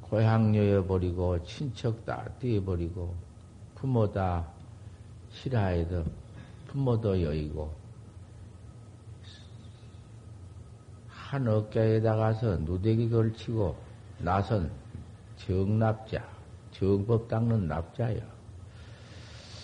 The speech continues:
사부 중이 다 똑같지. 부처님을, 부처님의 정법을 믿은 학자이면은 똑같지. 다름이 어디 있나? 비구, 비구니, 우바세, 우바니.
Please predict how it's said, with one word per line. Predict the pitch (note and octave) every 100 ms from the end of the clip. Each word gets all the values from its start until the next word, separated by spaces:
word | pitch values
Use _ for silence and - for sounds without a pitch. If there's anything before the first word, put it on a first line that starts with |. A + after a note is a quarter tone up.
| - - - - - -
사부 | - - C3+ A#2+ A2+
중이 | G#2+ G#2+ G#2
다 | G2+ F#2 F2+
똑같지. | G#2 - F#2 D#2+ - F2+ D#2 - -
부처님을, | A#2 A#2 A#2+ A2 G#2+ G#2 G2 F2+ F2+ - - - - - - - - - - - - -
부처님의 | - A2 B2+ A2+ G#2 G2+ F#2
정법을 | - F#2+ F#2 F#2+ F2+
믿은 | F2 F2 F2+
학자이면은 | F2 F2 F2+ F2+ E2 E2+ E2+ E2 E2+ E2+ -
똑같지. | A#2+ A#2+ A#2 G#2 - G2+ F2+
다름이 | - A2 B2+ B2
어디 | A2 G#2+
있나? | G2 F2+ F2 - - - - - - - - - -
비구, | G#2+ G#2 G#2 G#2 F#2+ -
비구니, | G2 F#2 F#2+ F#2 F2+
우바세, | F2+ F2 F2+ E2+ F2
우바니. | E2+ E2+ E2+ E2+ E2+ E2